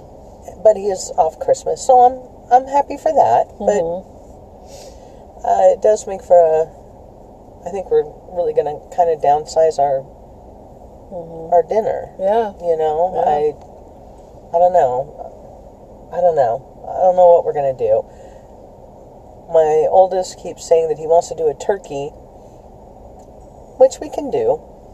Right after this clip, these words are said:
Speaker 2: Mm-hmm.
Speaker 1: But I don't know if I, I don't know if I really want to now, you know?
Speaker 2: Right, right. That's
Speaker 1: Do I
Speaker 2: a lot of work.
Speaker 1: It, well, it is a lot of work, and it really is a lot of food.
Speaker 2: And it's a lot of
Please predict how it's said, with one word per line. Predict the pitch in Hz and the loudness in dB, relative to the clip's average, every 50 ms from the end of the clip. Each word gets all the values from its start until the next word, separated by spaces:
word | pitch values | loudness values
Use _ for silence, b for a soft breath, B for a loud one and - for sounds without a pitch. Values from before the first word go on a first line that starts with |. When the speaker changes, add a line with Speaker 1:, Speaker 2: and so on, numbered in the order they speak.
| - - - - - - - - - - - - | -20 -20 -20 -20 -20 -20 -20 -20 -20 -20 -20 -18
Speaker 2:
Mm-hmm. | 196 190 175 165 180 175 180 202 233 - - | -18 -18 -16 -14 -12 -12 -12 -12 -12 -2 4
Speaker 1:
But | - 175 170 160 - - - - - - - - - - - - - - - - - - - - - - - - - - | 6 6 8 6 4 2 -4 -16 -20 -20 -20 -20 -20 -20 -20 -20 -20 -20 -20 -20 -20 -20 -20 -20 -20 -20 -20 -18 -16 -10
I | - | -8
don't | 208 214 214 | -4 -2 -2
know | 208 | -2
if | - 208 | 0 0
I, | 190 185 180 170 - - | 2 2 2 2 0 0
I | 214 | 2
don't | 240 233 240 | 2 4 6
know | 233 233 | 4 4
if | - | 4
I | 214 | 4
really | 208 220 220 214 | 4 4 2 2
want | 190 196 226 285 302 - - 175 | 4 2 2 2 0 -2 -4 -4
to | 151 | -2
now, | - 120 123 117 - - 170 | -2 -2 -2 -2 -2 -6 -4
you | 175 175 170 | -2 0 2
know? | - - - | 4 4 4
Speaker 2:
Right, | - - - - - - - | 2 0 -2 -6 -14 -18 -10
right. | 190 202 233 277 285 240 - - - | -4 -2 0 0 0 0 -2 -6 -2
That's | - 240 233 | 0 2 6
Speaker 1:
Do | 214 | 6
I | 214 214 | 6 6
Speaker 2:
a | 202 | 6
lot | 254 240 240 254 285 | 6 6 8 8 6
of | 269 220 | 6 6
work. | 202 233 269 277 - 160 165 170 - - - - - - - | 6 6 6 8 6 4 2 0 -4 -8 -16 -20 -14 -2 0
Speaker 1:
It, | - 659 466 - - - - - | 2 2 2 0 -4 -6 0 4
well, | - 359 349 | 6 6 6
it | 359 370 | 6 4
is | 392 403 392 | 2 0 4
a | 381 359 330 | 4 4 4
lot | 311 302 294 | 6 4 4
of | 277 | 4
work, | 262 214 180 190 - - | 6 6 6 4 4 0
and | - - - - - - 302 320 311 302 | -8 -8 -8 -2 0 2 0 0 0 -2
it | - 480 - 247 | -4 -4 -2 2
really | 659 698 679 294 269 | 2 4 4 4 4
is | 262 254 - | 4 4 4
a | 226 214 | 2 2
lot | 202 202 196 190 | 2 4 4 4
of | 190 - - - - | 4 2 -2 -10 -6
food. | - 311 262 175 143 139 151 - 214 - - - - | -2 -2 0 0 -2 -4 -6 -8 -10 -12 -14 -14 -8
Speaker 2:
And | - 185 180 | -6 -4 -4
it's | 180 175 - | -4 -4 -4
a | 185 170 | -6 -4
lot | 165 156 151 151 196 | -2 -2 -2 0 0
of | 294 | -2